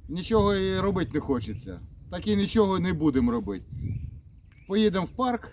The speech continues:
точніше ми вже приїхали в парк. Подивимось на красоти, розожжемо якийсь вогник, пожаримо сальця, посидимо, порадуємося життю. Погнали збирати дрова! Будемо відпочивати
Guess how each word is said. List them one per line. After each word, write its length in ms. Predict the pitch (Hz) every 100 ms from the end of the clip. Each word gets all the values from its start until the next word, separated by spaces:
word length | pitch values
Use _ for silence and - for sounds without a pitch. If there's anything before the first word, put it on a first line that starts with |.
| -
точніше 340 | 165 - 170
ми 200 | 170 165
вже 200 | 151 147
приїхали 580 | 143 156 170 135 123 117
в 140 | 110 -
парк. 240 | 240 233 - - - - - - -
Подивимось 540 | 165 165 165 151 143 127
на 80 | 151
красоти, 600 | 202 - 240 233 220 196 - - _ - - - -
розожжемо 520 | 156 160 156 180 147 - - - -
якийсь 340 | 135 151 165 143
вогник, 520 | 208 226 202 180 - - -
пожаримо 400 | 143 185 170 160
сальця, 480 | 180 165 - 214 196 - _ _ _
посидимо, 540 | 156 - 202 185 185 160 -
порадуємося 560 | 139 151 143 139 139
життю. 500 | 117 127 - - 85 - _ - - _
Погнали 400 | 147 165 170 156
збирати 300 | 120 135 120
дрова! 240 | 101 95 80 _ - - _ - - - - _ _ - _ _ _ _ _ - -
Будемо 340 | 135 156 151
відпочивати 520 | 143 - 147 156 135